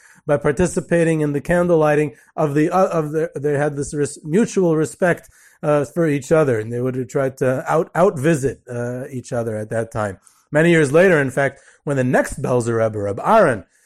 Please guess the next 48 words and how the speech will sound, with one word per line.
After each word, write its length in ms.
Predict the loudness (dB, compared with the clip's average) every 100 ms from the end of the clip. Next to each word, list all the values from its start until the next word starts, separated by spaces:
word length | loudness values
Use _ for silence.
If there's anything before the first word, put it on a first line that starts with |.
| _ _
th-, 260 | -18 -16 -16
this 180 | -14 -8
time 180 | -4 0
during 200 | 2 2
World 160 | 2
War 80 | 2
One, 160 | 2 0
of 140 | -2
course, 200 | -2 -2
was 120 | -4
the 80 | -2
Rebbe, 180 | -2 -2
Rabbi 120 | -4
Yisachar 380 | -2 -4 -4 2
Dov. 300 | 4 4 0
Much 200 | -12 -2
later 300 | 0 2 2
on, 280 | 0 -2 -8 _ -10
when 140 | -4
it 40 | -2
was 180 | -2
the, 500 | 0 0 -2 -4 -10 -6
his 220 | -8 -2
son, 380 | 2 2 0 -8 _ _ -6
Reb 260 | -2 -2 0
Aaron 380 | 2 4 4
Rokeach 640 | 4 0 0 -2 -2 -4 -6
of, 320 | -6 -4 -2
uh, 300 | -2 0 -2
of 100 | -6
Belz, 440 | -2 0 0 -2 -10 _ _ _ _ -6
when 140 | -2
he 160 | 2 2
was, 320 | 2 0 -10
was 340 | -8 -4 0 2
able 200 | 2 2
to 140 | 0
escape 520 | -2 -4 -2 -2 -2
Poland 420 | 0 2 2 0
later 280 | 0 2 2
in 100 | 0
the 80 | -2
war, 400 | 0 2 2 -2 _ _
and 140 | -6 -2
he 60 |
arrived 340 | 0 2 0 0
in 100 | 0
Budapest. 720 | 2 2 2 -2 -4 -8